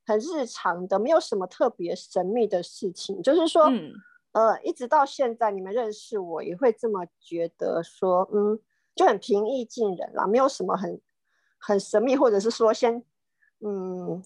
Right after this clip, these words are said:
Speaker 1: 故作姿态这个东西。所以我觉得遇到天使的时候，
Speaker 2: 对。
Speaker 1: 他也是很，很家常的一个状态。我觉得我还蛮喜欢这种感觉的，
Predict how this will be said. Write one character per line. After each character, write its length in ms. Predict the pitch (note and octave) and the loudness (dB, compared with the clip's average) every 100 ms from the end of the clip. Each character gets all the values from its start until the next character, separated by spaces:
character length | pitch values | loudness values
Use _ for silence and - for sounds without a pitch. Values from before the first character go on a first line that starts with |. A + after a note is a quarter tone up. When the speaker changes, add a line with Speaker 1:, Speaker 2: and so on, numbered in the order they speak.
| - - | -12 0
Speaker 1:
故 160 | D4+ | 2
作 180 | C4 B3+ | 4 2
姿 160 | A#3 A3 | 4 2
态 160 | A3+ F#3+ | 4 2
这 100 | F#3 | 0
个 80 | |
东 260 | F3 - F3 | -2 -4 -4
西。 240 | - - - | -10 -12 -4
所 160 | - | 4
以 20 | F#4+ | 6
我 100 | A#3 | 6
觉 140 | A3+ | 4
得 160 | A#3+ C#4+ | 4 4
遇 60 | |
到 120 | C#4+ | 2
天 240 | B3+ C4+ C#4+ | 0 -2 -4
使 120 | C#4+ | -8
的 100 | - | -12
时 180 | B3 G#3 | -6 -4
候， 60 | |
Speaker 2:
对。 60 | G#3+ | 0
Speaker 1:
他 100 | C4+ | 2
也 140 | A3 | 0
是 180 | F3 - | -2 -10
很， 260 | C4 - - _ _ _ _ _ _ _ _ _ _ | -6 -6 -6 _ _ _ _ _ _ _ _ _ _
很 240 | - G3+ | -4 -4
家 260 | G3 C#4+ D#4 | 2 4 4
常 280 | - G#3 F#3+ | 2 -4 -2
的 100 | G#3 | -2
一 40 | |
个 60 | G3+ | -2
状 280 | - G#3+ F#3 | -4 -4 -4
态。 160 | F#3 F#3+ | -4 -4
我 100 | F#3+ | -2
觉 140 | A#3 | 2
得 40 | D#4+ | 4
我 120 | A#3 | 4
还 100 | G#3 | 2
蛮 180 | G#3+ G#3 | 0 -6
喜 200 | - F3 | -8 -10
欢 120 | G#3 | -8
这 80 | G3+ | -6
种 160 | F3 E3+ | -8 -6
感 180 | F3+ - | -6 -8
觉 220 | - - - | -16 -16 -14
的， 140 | - | -16